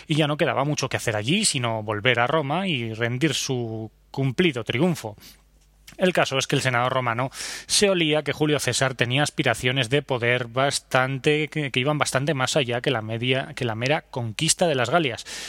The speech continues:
Y no le faltaba razón. Julio César, que tenía en Roma a su gran amigo y rival Pompeyo el Grande, decidió mandar a un subalterno, un tal Marco Antonio, a Roma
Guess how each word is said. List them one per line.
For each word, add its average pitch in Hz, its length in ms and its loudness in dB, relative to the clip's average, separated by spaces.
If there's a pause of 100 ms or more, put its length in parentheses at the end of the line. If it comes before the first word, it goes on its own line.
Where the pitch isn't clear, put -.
(340)
Y 190 120 6
no 214 60 2
le 170 100 2
faltaba 110 320 0
razón. 185 320 2 (720)
Julio 190 280 2
César, 170 460 2
que - 120 0
tenía 123 640 0
en 117 140 -2
Roma 120 600 0
a 113 140 -2
su - 180 -2
gran 160 220 2
amigo 131 360 0
y 117 40 -2
rival 117 400 0
Pompeyo 110 640 -2
el 151 100 4
Grande, 156 360 -2 (480)
decidió 139 480 0
mandar 127 400 0
a 131 60 2
un 123 120 -2
subalterno, 135 720 0
un 131 200 -2
tal 110 260 2
Marco 117 480 -2
Antonio, 135 540 -2 (800)
a 165 80 6
Roma 135 340 -2